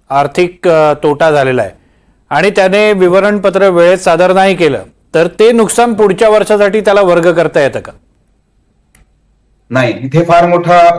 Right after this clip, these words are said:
Speaker 2: तोटा त्या माणसाचा होऊ शकतो. आधीच त्याला बिझनेसमध्ये नुकसान झालेलं आहे, तर नुकसान झालं असताना वेळेत विवरणपत्र जर सादर केलं असेल, तर नक्कीच ते नुकसान पुढल्या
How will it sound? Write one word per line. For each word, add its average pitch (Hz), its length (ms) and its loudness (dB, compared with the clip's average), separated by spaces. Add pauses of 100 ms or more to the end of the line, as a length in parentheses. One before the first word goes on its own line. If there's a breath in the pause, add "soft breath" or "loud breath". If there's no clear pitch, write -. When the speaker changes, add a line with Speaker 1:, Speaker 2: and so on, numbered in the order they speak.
Speaker 2:
तोटा 151 220 -2
त्या 160 140 -2
माणसाचा 151 360 -4
होऊ 143 120 0
शकतो. 147 300 -8
आधीच 143 380 -2
त्याला 170 180 0
बिझनेसमध्ये 156 600 -4
नुकसान 135 400 -4
झालेलं 117 240 -4
आहे, 98 100 -6 (520)
तर 151 60 -2
नुकसान 180 520 0
झालं 156 240 2
असताना 175 440 0
वेळेत 160 300 2 (100)
विवरणपत्र 165 540 -4
जर 160 160 -2
सादर 156 340 -6
केलं 147 280 -2
असेल, 147 380 -2 (580)
तर 160 80 -2
नक्कीच 143 460 -8
ते 208 60 4
नुकसान 175 380 -2
पुढल्या 156 400 0